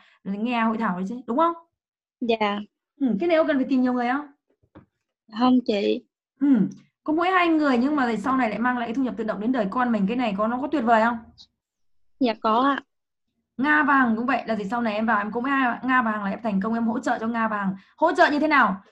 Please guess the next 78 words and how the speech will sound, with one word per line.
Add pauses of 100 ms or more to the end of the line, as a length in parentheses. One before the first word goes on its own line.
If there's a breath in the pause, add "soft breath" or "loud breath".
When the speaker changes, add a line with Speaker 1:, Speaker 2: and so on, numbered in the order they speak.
(140 soft breath)
Speaker 1:
Nga
đăng
bài
không
đúng,
em
nói
này:
"Nga
ơi,
đăng
cái
này
phải
đăng
như
thế
này
này. (540)
Cái
chữ
này
sửa
đi,
cái
hình
ảnh
phải
đăng
hình
ảnh
này
này." (680)
Hả? (360)
Speaker 2:
Dạ.
Speaker 1:
Hay
là
gì,
cái
này
phải
để
chế
độ
công
khai. (460)
Hả,
cái
này
phải
trả
lời
như
này
đấy,
em, (100)
em
hỗ
trợ
người
ta
như
vậy
thôi. (260)
Là
người
ta
về
vốn
là
em
đã
có
thu
nhập
tự
động
rồi,